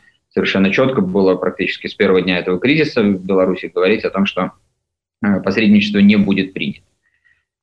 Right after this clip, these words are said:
Э, это основание таково, что, э, все разговоры о посредничестве, э, сводились к тому, что Александр Лукашенко должен уйти. Э, они зачастую так не звучат, они звучат так, что нужно провести, э,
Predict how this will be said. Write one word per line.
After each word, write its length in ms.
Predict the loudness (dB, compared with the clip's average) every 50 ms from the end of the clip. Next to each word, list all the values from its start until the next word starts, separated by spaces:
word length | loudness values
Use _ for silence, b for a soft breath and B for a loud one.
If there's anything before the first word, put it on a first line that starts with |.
| _ _
Э, 80 | -2 0
это 600 | 2 2 2 0 0 -2 0 0 2 4 4 2
основание 720 | 2 2 2 2 2 2 2 2 2 2 0 -2 -2 -6 _ _
таково, 400 | -4 -2 0 2 2 2 2 2
что, 560 | 2 -2 0 2 4 4 4 4 2 -2 -2 -2
э, 200 | -2 0 0 0
все 180 | 0 0 2 2
разговоры 500 | 2 2 2 2 2 4 4 4 4 4
о 180 | 4 4 4
посредничестве, 1000 | 2 0 -2 2 2 2 2 2 0 0 0 -2 -6 -4 -4 -2 -2 -2 -4 -6 _ _ _ _ _ _
э, 260 | -10 -8 -6 -6 -6
сводились 600 | -8 -4 -2 0 2 2 2 2 0 -2 -2 -8 -6
к 40 | _
тому, 240 | 0 2 2 2
что 360 | 2 0 -2 0 2 2 4 4
Александр 340 | 2 2 0 0 0 0
Лукашенко 380 | 0 0 0 0 2 2 2 2
должен 320 | 2 2 2 2 2 2
уйти. 340 | 2 2 0 -2 -6 -20 _ _ _ _ _ _ _ _ _ _ _ _ _ _ _ _
Э, 600 | -6 -4 -2 -2 -2 -2 0 0 0 -2 -2 -2
они 260 | 0 2 2 2 2
зачастую 580 | 2 2 0 0 -2 0 0 2 2 2 2 2
так 180 | 0 0 2
не 100 | 2 2
звучат, 380 | 2 2 0 2 2 2 2 2
они 180 | 4 4 4 4
звучат 400 | 2 2 2 2 0 0 0 0
так, 180 | -2 -2 -2
что 420 | -4 -8 -4 0 0 2 2 2 0
нужно 380 | 0 0 0 2 2 0 0
провести, 600 | 0 0 0 0 -2 -4 -6 -4 -2 0 0 0 0
э, 120 | -2